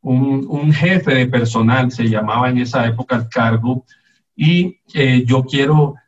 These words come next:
eh, recomendarte, digamos, a ti". Y yo le dije, "Doctor, yo le agradezco mucho", era el doctor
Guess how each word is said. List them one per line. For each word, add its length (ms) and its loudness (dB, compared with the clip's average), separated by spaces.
eh, 140 0
recomendarte, 1160 0
digamos, 480 -2
a 120 -2
ti". 300 0
Y 100 -4
yo 80 0
le 140 0
dije, 480 0
"Doctor, 500 -2
yo 80 0
le 100 0
agradezco 540 -2
mucho", 360 2
era 180 0
el 280 -4
doctor 600 -4